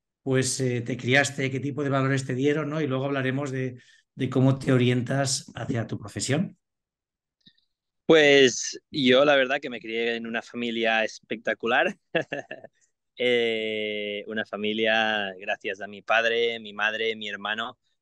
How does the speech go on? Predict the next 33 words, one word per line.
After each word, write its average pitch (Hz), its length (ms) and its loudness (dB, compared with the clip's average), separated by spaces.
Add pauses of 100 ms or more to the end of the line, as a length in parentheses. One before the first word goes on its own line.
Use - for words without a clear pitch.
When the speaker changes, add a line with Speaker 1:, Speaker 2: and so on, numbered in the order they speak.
(120)
Speaker 2:
Ellos 104 260 -4
son 107 180 -6
los 104 160 -4
que - 100 -18
me 101 80 -2
han 104 60 -2
estado 98 240 0
apoyando 101 380 0
siempre. 117 500 0 (340)
Ah, 101 1300 -2
hemos 110 280 -2
vivido 107 280 0
siempre 110 300 -2
en 107 60 0
el 104 120 -2
campo, 120 360 2
hemos 104 220 -6
sido 101 260 -2
de 95 120 -2
campo. 113 460 0 (640)
Ah, 110 280 -2
eran 147 260 2
criadores 127 580 2
de 113 100 0
caballos 107 800 0
árabes, 110 800 0
ah, 95 340 -6
por 101 140 -2
hobby, 139 400 4
no 107 240 -4
por, 95 640 0 (200)
no 107 180 -8
por 90 840 -4